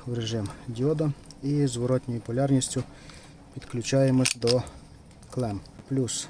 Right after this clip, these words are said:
на мінус, мінус на плюс. Підключаю. Так, падіння напруги нуль шістдесят один вольт. А в нормі десь один і два вольта має бути. А зараз покажу на прикладі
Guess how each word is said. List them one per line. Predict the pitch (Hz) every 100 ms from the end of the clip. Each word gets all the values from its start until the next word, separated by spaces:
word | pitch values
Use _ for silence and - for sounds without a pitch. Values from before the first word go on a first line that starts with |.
| -
на | 120
мінус, | 135 180 175 143 - - - -
мінус | 131 135 131 - 101
на | 117
плюс. | - 101 - - - - - - -
Підключаю. | - 104 - 139 151 147 - - - - - - - -
Так, | 123 -
падіння | 135 127 127 120 113 - - -
напруги | 127 117 147 151 151 - - - - -
нуль | 123 127 - - - - -
шістдесят | - 117 117 - 123 - - - - - - - -
один | 107 120 113
вольт. | 113 95
А | - 107
в | 98 110
нормі | 143 139 135 127
десь | 120 113 - -
один | 117 127 113
і |
два | 113 113
вольта | 107 107 95 98
має | 98 101
бути. | 95 - - - - - - - - - 113
А | 110
зараз | 120 113 110 - - - -
покажу | 113 139 127 127 - 113
на |
прикладі | 104 120 - 104 113